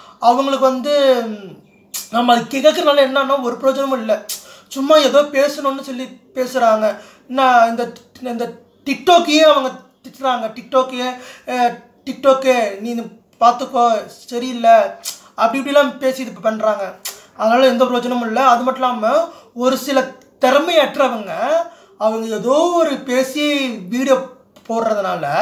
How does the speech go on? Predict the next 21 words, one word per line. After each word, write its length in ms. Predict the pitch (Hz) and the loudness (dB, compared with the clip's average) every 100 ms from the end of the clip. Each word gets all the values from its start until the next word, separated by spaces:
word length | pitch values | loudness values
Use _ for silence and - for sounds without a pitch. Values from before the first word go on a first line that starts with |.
| 285 370 - - - _ _ _ 254 | 4 2 -2 -18 -20 _ _ _ 2
திறமையா 480 | 240 311 339 330 330 | 4 4 4 6 6
உள்ளவங்க 520 | 269 262 254 226 196 165 170 269 349 349 _ _ _ - | 4 0 -2 -2 -10 -8 -4 -4 -4 -10 _ _ _ -4
அவங்க 400 | 220 254 277 254 247 226 220 | -2 0 -2 -2 -2 -2 2
ஓன் 240 | 277 330 294 | 2 2 0
கான்செப்ட்ல 420 | 269 277 254 233 175 170 175 | -2 -4 -8 -10 -10 -14 -10
வீடியோ 240 | 277 269 - - | -4 -4 -4 -8
போடுறது 300 | 233 226 220 | -6 -4 -4
வந்து 220 | 196 180 294 330 | -8 -4 0 0
அந்த 260 | 208 233 254 | 0 -2 -2
அளவுக்கு 260 | 247 330 269 | -2 -6 -6
ரீச் 360 | 262 302 - | -4 -4 2
ஆகாம 320 | 285 233 247 240 - _ | 2 2 -2 -6 -20 _
போயிடுது. 380 | 214 208 175 170 - - - _ - - _ | -12 -10 -12 -14 -16 -18 -18 _ -20 -20 _
இந்த, 240 | 233 226 226 214 208 196 190 170 - _ _ _ _ _ _ - | -8 -2 2 4 2 0 -2 -6 -12 _ _ _ _ _ _ -6
இந்த 140 | 240 233 - - - | -4 -4 -6 -4 2
திறமையற்றவங்க, 880 | 247 311 339 294 - 269 247 233 233 233 | 4 4 4 2 2 0 0 -4 -4 -6
இந்த 140 | 226 226 | -8 -14
சும்மா 380 | 254 254 269 285 - - - | -12 -10 -2 -2 -2 -8 -10
போடுறவங்க, 460 | 254 240 233 226 226 | 0 0 0 -2 -4
இவங்கெல்லாம் 420 | 220 233 247 240 - - _ | -4 -2 0 0 -2 -12 _
போ-, 240 | - 175 | -14 -14